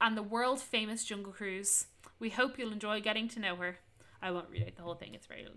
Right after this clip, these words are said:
very big. But, uh, it's actually pretty cute. Uh, I'm excited. <laughs> The first, first, first thing. Can you tell us a little bit about you? Certainly.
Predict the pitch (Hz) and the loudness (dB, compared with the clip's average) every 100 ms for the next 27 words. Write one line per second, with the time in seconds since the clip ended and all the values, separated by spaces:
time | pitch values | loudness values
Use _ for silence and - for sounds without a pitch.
0 | 220 - - - - - - - - 247 | -16 -14 -14 -12 -14 -16 -16 -16 4 10
1 | 226 226 233 277 277 302 311 285 294 254 | 12 12 12 8 8 4 2 4 4 4
2 | - - - 214 214 214 226 220 - 226 | -2 -12 -4 2 4 4 2 -4 -4 -4
3 | 220 - - - - 349 330 285 339 311 | -4 -12 -18 -12 4 10 10 10 6 8
4 | - - 277 277 269 233 254 262 220 190 | 6 4 4 4 4 0 0 2 0 -2
5 | - - - 339 370 269 226 233 247 262 | -10 -14 12 12 12 8 6 6 2 0
6 | 247 285 330 - 165 - - - - - | 4 4 4 2 -4 -4 -16 -8 2 12
7 | 466 466 254 220 196 196 | 12 12 10 0 0 -2